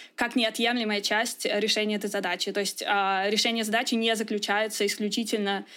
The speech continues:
а, в каком-то, а, пони-, понимании, которое приходит, а, в когнитивную систему развивающуюся. Оно не, неотъемлемо связано с развитием ф-, физическим и с развитием перцептивным.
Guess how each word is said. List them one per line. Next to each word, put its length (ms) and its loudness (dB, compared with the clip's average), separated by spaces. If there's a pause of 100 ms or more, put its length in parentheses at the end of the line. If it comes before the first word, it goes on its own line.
(260)
а, 220 2
в 80 -8
каком-то, 760 0 (560)
а, 200 2
пони-, 340 0 (200)
понимании, 500 4
которое 520 2 (260)
приходит, 800 2
а, 280 2
в 100 -10
когнитивную 460 0
систему 480 2
развивающуюся. 960 0 (240)
Оно 260 2
не, 500 2 (160)
неотъемлемо 680 0
связано 560 0
с 140 -6
развитием 580 -2
ф-, 240 -14 (100)
физическим 640 0
и 260 -2
с 100 -8
развитием 520 -4
перцептивным. 760 -8